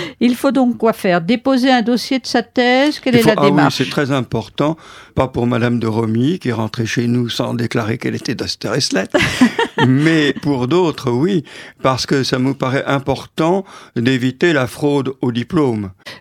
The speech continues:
Speaker 1: Voilà donc, euh, l'objet, la vocation et les objectifs de cette Fédération mondiale des docteurs d'État et diplômés des universités de la France,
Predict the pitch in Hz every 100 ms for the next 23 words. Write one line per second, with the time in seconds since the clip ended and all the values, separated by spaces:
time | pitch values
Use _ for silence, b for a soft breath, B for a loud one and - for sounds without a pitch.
0 | - 220 247 247 247 233 202 - 214 202
1 | 185 214 185 - 226 226 214 170 208 233
2 | 208 - - 208 190 180 185 175 185 -
3 | 214 196 - 180 190 - - 247 220 202
4 | 214 - 208 185 185 196 196 180 180 233
5 | 202 - - 202 180 180 175 190 175 175
6 | 175 151 220 - 196 190 185 165 170 165
7 | 180 180 160 170 - - - 185 156 170
8 | - - 277 381 415 -